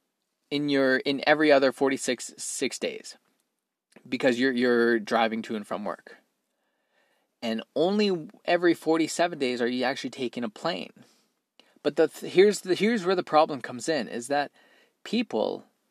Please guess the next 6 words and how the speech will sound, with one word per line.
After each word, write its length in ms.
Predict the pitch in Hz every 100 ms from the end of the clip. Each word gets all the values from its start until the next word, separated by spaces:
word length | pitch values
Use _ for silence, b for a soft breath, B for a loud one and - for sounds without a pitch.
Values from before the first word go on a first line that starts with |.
| _ _ _ _ _ _ _ -
are 200 | 156 151
afraid 680 | - - 180 180 180 170 -
of 260 | 139 131 113
dying 720 | 143 151 160 147 139 127 120
by 320 | 120 123 131 123
plane 920 | - 160 170 143 110 101 87 101